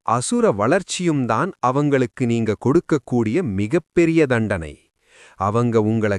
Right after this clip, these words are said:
கீழே தள்ள நினைக்கும்போது, நீங்க மேல மேல போய்கிட்டே இருக்கிறது தான்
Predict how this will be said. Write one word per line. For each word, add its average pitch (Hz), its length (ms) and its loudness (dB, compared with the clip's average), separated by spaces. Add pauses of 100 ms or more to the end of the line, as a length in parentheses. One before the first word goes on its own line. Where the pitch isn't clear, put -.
கீழே 175 460 2
தள்ள 120 280 0
நினைக்கும்போது, 104 880 -2 (300)
நீங்க 190 480 2
மேல 156 440 0
மேல 170 260 2 (140)
போய்கிட்டே 127 520 0
இருக்கிறது 101 480 -2
தான் 95 280 -6